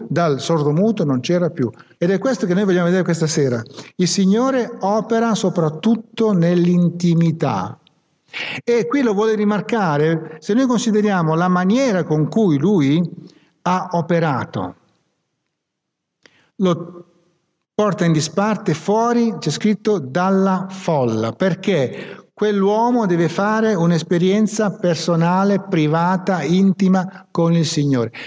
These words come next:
Questa è l'esperienza che accomuna tutti coloro che sono effettivamente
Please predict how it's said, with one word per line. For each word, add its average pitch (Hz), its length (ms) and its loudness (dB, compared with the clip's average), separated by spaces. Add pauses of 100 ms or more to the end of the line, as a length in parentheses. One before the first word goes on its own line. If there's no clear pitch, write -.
(100)
Questa 208 360 0
è - 20 2
l'esperienza 185 800 0
che - 140 -2
accomuna 175 640 0
tutti 214 340 0
coloro 175 420 2
che 151 100 0
sono 180 300 0 (320)
effettivamente 170 1300 0